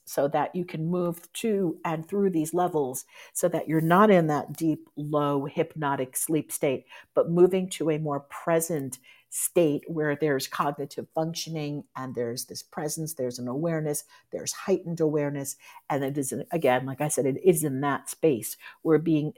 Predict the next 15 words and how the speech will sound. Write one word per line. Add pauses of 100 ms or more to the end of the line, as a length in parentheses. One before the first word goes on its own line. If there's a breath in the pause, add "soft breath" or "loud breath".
that
is
where
you're
able
to
manipulate
the
quantum
field
and
make
changes (560 loud breath)
um, (160)
in